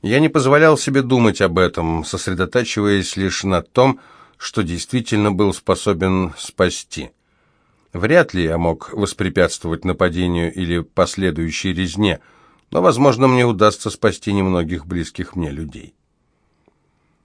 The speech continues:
Я пытался затаиться в сознании мальчика-солдата. Я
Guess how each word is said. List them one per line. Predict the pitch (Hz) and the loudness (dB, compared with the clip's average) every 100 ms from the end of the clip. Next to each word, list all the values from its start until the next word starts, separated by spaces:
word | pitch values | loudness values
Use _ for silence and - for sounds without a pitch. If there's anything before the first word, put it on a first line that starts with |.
| _ _ | _ _
Я | 90 92 113 117 | -6 0 4 4
пытался | 120 - 117 104 - 110 107 | 2 4 4 4 2 4 4
затаиться | 95 92 90 110 107 98 - 101 90 - _ _ _ | 2 -4 0 2 2 -2 -2 2 2 0 _ _ _
в | |
сознании | - 113 90 113 107 101 | 2 2 4 2 4 2
мальчика-солдата. | 98 107 101 - 90 92 - 98 90 117 - 85 - _ _ _ _ _ _ _ | 2 2 2 -2 -6 -6 0 0 4 2 4 0 -2 _ _ _ _ _ _ _
Я | - 80 117 120 110 | -10 0 2 4 2